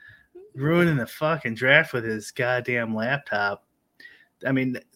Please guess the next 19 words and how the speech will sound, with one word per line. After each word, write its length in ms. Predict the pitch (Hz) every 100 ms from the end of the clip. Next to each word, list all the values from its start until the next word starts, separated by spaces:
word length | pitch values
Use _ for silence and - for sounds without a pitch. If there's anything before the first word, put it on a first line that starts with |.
| 120 -
I 120 | 170
use 360 | 247 226 147
Underdog, 460 | - 160 160 143 135
speaking 340 | - 135 135
of 80 | 120
Underdog 400 | 120 120 113 110
rankings, 400 | 110 127 - 113
that's 220 | - -
what 80 | 180
I 80 | 139
use 420 | 123 123 120 -
on 420 | 120 117 110 110
my 160 | 113 113
overlay 440 | 113 147 123 110
on 120 | 104 101
DraftKings. 640 | 110 139 - 98 90 -
I 80 | 127
just 160 | 160 -
overlay, 720 | 120 113 113 113 107 104